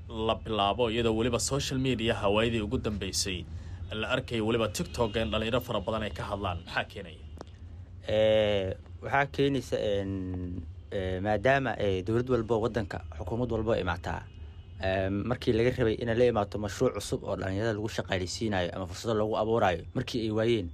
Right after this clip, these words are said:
Speaker 2: dhalinyaradu waxaan dhihi karaa waxay ku khasban yihiin inay la imaadaan waddooyin kale oo ay fursado ku abuuran karaan.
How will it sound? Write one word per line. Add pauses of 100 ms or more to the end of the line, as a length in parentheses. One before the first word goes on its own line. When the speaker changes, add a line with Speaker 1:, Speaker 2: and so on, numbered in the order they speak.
(460)
Speaker 2:
dhalinyaradu
waxaan
dhihi
karaa
waxay
ku
khasban
yihiin
inay
la
imaadaan
waddooyin
kale (380)
oo
ay
fursado
ku
abuuran
karaan.